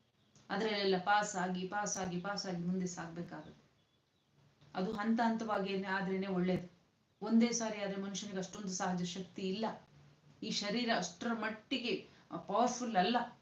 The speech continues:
ಬೆಂಕಿ ಆದ್ರೂನು ಸುಟ್ಟೋಗುತ್ತೆ, ಗಾಳಿ ಆದ್ರೂನು ತೂರ್ಕೊಂಡು ಹೋಗುತ್ತೆ, ಜೋರ್ ಗಾಳಿ ಆದ್ರೆ,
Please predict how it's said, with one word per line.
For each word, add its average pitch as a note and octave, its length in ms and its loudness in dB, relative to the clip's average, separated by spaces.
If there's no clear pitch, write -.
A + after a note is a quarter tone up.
ಬೆಂಕಿ A3+ 360 2
ಆದ್ರೂನು A3+ 360 4
ಸುಟ್ಟೋಗುತ್ತೆ, A3 760 -4
ಗಾಳಿ G#3+ 380 6
ಆದ್ರೂನು A#3 400 2
ತೂರ್ಕೊಂಡು A#3 440 2
ಹೋಗುತ್ತೆ, G3 320 -4
ಜೋರ್ G3 260 -2
ಗಾಳಿ G3 340 2
ಆದ್ರೆ, E3+ 340 -4